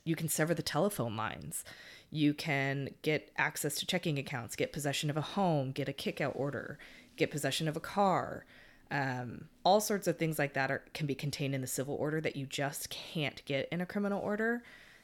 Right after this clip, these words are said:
And then the civil order also can be renewed. So if there's a violation of it at any time, even from the time it was a temporary order or after,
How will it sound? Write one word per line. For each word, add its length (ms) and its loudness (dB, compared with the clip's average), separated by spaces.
And 140 4
then 120 2
the 60 2
civil 280 2
order 320 2
also 260 0
can 140 -6
be 100 0
renewed. 540 2
So 500 0
if 140 -4
there's 200 0
a 40 0
violation 500 2
of 80 0
it 120 -4
at 160 -4
any 180 0
time, 360 -6
even 200 0
from 200 -4
the 80 -2
time 280 -2
it 80 -6
was 120 -6
a 40 -8
temporary 420 -2
order 460 -2
or 140 0
after, 460 -2